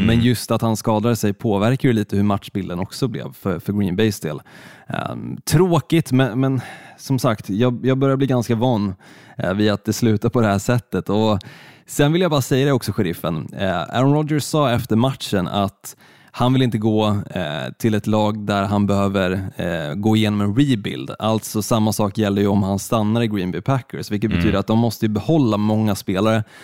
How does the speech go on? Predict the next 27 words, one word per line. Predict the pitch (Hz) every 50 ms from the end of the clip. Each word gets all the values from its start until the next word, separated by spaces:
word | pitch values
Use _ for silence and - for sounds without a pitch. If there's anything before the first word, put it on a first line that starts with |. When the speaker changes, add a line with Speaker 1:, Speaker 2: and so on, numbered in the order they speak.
| - - _ _
Speaker 1:
för | - 120
att | 110
han | 120 113 107
ens | 98 98
ska | - 101
vilja | 98 101 110 101 104 92 92 98
stanna | - - 120 113 107 110 135 143
där. | 117 - - - 120 - - - - - _ _ _ _
Och | - - 117 107 - _ _ _
om | 131 127
man | 131 131 127
kikar | - 147 135 120 - 127
på | - -
ett | - 165 160 - _ -
lag | 139 127 113 110 104
som | - 110 104
har | 104 113 110 104 107 104 101 95 87 - -
varit | 107 117 120 - -
lite | 135 131 - - 113 107 104 98 - _ _ _ _ _ _ _ _ _ _ _ -
ett | 110 -
frågetecken | - - 135 139 120 107 101 107 110 - 170 160 - _ - 110 107 107
om | 104 107
de | 107 104 104
trivs | - - 143 170 175 165 - -
med | 123 110 -
sin | 113 104 104
quarterback-situation | - - 107 104 98 98 101 98 95 - - - 110 101 - - 98 - - 160 147 113 107